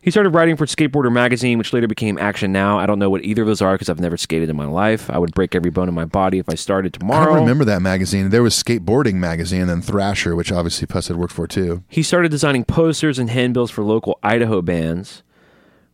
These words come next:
Speaker 1: uh, which is around the time that he was actually called Pusshead, because I guess the, the name came from, he felt like he was, like, a pimple on the face of the world 'cause all the kids he was, like, hanging with, their parents thought he was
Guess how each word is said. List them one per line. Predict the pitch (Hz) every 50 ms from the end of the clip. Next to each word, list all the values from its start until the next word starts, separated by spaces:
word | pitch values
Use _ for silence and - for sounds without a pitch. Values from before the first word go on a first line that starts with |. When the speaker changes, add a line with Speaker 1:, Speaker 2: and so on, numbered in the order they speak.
| - - -
Speaker 1:
uh, | 104 101 95 92 90 82 - -
which | 127 117 -
is | 120 117
around | 117 113 123 131 131
the | 127
time | 120 - 123 113 110 104
that | 78
he | 90 104 104
was | 98 92
actually | 101 92 - - 90
called | - - 104 95 -
Pusshead, | - - 113 98 - - 90 80 78 82
because | - - 107 98 95 - - - - - - - -
I | -
guess | 120 135 123
the, | - 123 110 113 110 101 -
the | 110 110 104
name | 110 117 117 123 117
came | - 123 110 101
from, | - 107 101 98 95 92 90 87 - -
he | - - 110 107
felt | - 117 110
like | 101 92 -
he | - 107
was, | 95 90
like, | 87 87 - 95
a |
pimple | - - - 117 104 - 98 92 90 87 85 - -
on | 98 95
the | 87
face | - - 113 104 - -
of |
the | 92 92
world | 95 113 123 117 107 101 98 95 92 85 - - - - - - - _ -
'cause | - 120 101
all | 110 110
the | 92 98
kids | - - - 143 131 117 -
he | - 110 101
was, | 90 95 87 -
like, | 78 - - -
hanging | 123 123 120 117 104 101
with, | 98 95 92 87 -
their | - 95 87
parents | - - - 113 110 107 92 - -
thought | - 87 85
he | 87 98 92
was | 82 82 80 73 - -